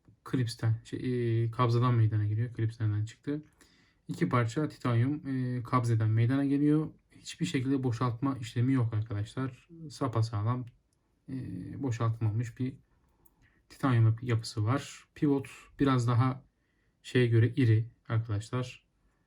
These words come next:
E, Sebenzalara göre iri. E, yanlış hatırlamıyorsam Inconsi'de, şey, daha doğrusu Umumzam'da kullanılan, e, pivot var.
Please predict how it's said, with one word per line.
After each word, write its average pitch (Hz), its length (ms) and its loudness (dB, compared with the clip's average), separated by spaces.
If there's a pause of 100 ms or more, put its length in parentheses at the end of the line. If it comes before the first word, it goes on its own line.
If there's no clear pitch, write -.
(440)
E, 117 220 -12
Sebenzalara 117 560 4
göre 110 180 4
iri. 113 420 0
E, - 480 -8
yanlış 123 300 -2
hatırlamıyorsam 113 520 -2
Inconsi'de, 117 1400 -4
şey, 127 340 -10
daha 117 160 0
doğrusu 113 480 -2
Umumzam'da 120 520 2
kullanılan, 117 540 4 (1200)
e, 107 140 -10
pivot 113 380 2
var. - 400 -8